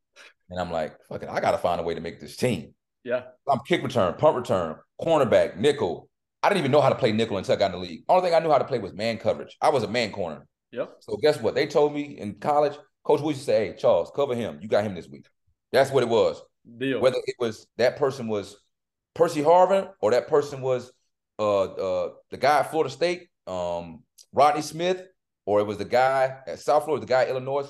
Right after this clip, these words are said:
Speaker 1: whoever it was, I'm covering the top receiver. That's what I did throughout my whole college career.
Speaker 2: Yep.
Speaker 1: Get to the N F L, they like, "Nah, you come to play nickel." Like, "What's this nickel shit?"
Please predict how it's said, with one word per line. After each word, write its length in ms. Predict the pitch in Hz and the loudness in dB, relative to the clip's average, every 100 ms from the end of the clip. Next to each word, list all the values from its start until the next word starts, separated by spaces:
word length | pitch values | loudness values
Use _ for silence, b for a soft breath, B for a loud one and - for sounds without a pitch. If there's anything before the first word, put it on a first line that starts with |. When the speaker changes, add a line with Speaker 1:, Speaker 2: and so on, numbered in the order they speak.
| 131 | -4
Speaker 1:
whoever 280 | 151 170 | 2 2
it 80 | 165 | 2
was, 360 | 180 196 190 - _ | -2 0 -2 -6 _
I'm 140 | 117 131 | -8 -2
covering 240 | 165 131 | -2 -2
the 80 | 107 | -6
top 200 | 151 139 | -2 -2
receiver. 280 | 123 135 107 | -4 -14 -8
That's 220 | 107 123 | -6 -2
what 80 | 120 | 0
I 100 | 120 | 0
did 200 | 123 120 | 0 -6
throughout 180 | 110 - | -4 -6
my 100 | 82 | -6
whole 300 | - 123 127 | -4 -2 0
college 220 | 117 107 | 0 -2
career. 340 | 101 85 76 _ _ _ | -4 -12 -12 _ _ _
Speaker 2:
Yep. 80 | 110 | -6
Speaker 1:
Get 100 | 190 | -4
to 60 | 185 | -4
the 100 | 170 | -4
N 80 | 165 | -4
F 160 | 160 | -2
L, 220 | 165 160 | 2 2
they 140 | 156 101 | 0 -4
like, 140 | 90 92 | -6 -4
"Nah, 140 | 90 | -6
you 60 | 85 | -6
come 140 | - | -8
to 60 | 98 | -8
play 160 | 104 | -6
nickel." 320 | 87 92 - - _ _ _ _ | -6 -8 -10 -20 _ _ _ _
Like, 140 | 330 | -16
"What's 160 | 320 330 | -14 -16
this 220 | 294 - | -18 -18
nickel 200 | 226 - | -18 -18
shit?" 180 | - - | -20 -20